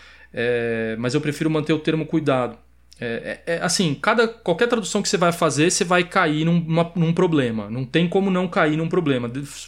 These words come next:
A questão é qu-, qual é o, é, o melhor, o problema que você tá a fim de encarar, no, no sentido de qual tradução vai escolher.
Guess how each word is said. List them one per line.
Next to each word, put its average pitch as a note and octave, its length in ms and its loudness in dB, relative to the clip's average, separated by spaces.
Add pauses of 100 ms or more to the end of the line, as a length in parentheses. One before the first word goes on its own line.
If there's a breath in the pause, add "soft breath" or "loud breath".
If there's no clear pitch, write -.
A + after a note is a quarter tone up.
(580 loud breath)
A C#3 80 -2
questão F3+ 340 0
é G3+ 80 2
qu-, - 380 -4 (480)
qual G#3 300 4
é G#3+ 40 4
o, G3 260 -2 (160)
é, - 220 -4
o D#3+ 120 -2
melhor, D#3+ 340 2
o E3 80 0
problema E3+ 400 2
que F3 80 -4
você E3+ 220 -2
tá E3 140 2
a D#3+ 40 2
fim E3 200 2
de D#3+ 120 2
encarar, D3+ 480 0
no, B2+ 140 -2
no B2+ 140 -2
sentido C3+ 360 -4
de B2+ 260 -4 (300 loud breath)
qual C#3+ 180 2
tradução C#3+ 480 -2
vai C#3 140 2
escolher. C3+ 540 -2